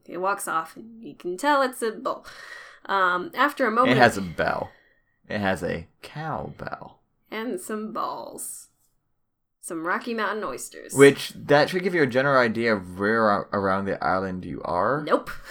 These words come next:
Speaker 2: Okay.
Speaker 1: How would that tell me? By, like, I guess McHale's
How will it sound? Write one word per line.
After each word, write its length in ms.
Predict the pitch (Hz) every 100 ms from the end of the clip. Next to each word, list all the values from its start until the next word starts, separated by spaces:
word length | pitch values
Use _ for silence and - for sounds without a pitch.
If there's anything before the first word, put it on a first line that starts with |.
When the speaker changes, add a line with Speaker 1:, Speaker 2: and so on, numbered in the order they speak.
| - - - - -
Speaker 2:
Okay. 180 | - - - - -
Speaker 1:
How 180 | 311
would 160 | 466 427
that 220 | 349 349
tell 220 | - 320
me? 280 | 320 - 175 _ _ - _
By, 220 | 220 220 220
like, 220 | 214 214
I 100 | 214
guess 220 | 226 240
McHale's 680 | 220 - 262 233 233 254 -